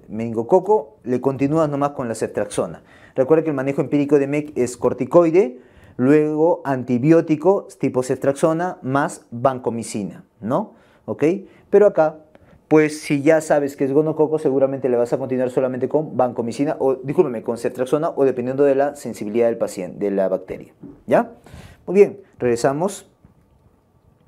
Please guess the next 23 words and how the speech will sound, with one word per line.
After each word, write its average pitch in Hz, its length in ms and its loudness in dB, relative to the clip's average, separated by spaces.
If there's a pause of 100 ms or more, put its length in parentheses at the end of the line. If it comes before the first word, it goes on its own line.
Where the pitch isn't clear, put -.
(480)
y 110 80 -6
veamos 113 320 -2
esta 135 180 0
de 143 60 6
acá. 170 320 0 (1080)
Salmonella 165 680 4
tifi 185 240 -4
para 170 220 4
tifi 190 440 -2
y, 190 380 2
eh, 131 640 6 (560)
Bartonella 143 580 2
meli-, 127 440 -6
eh, 117 200 0
discúlpame, 120 440 0 (120)
eh, 107 640 2
Brucella 165 400 2
melitensis, 139 800 -8 (160)
¿ya? 143 300 -2 (260)
Comencemos 208 400 0
con 196 120 0
la 156 60 0
salmonella. 135 640 -2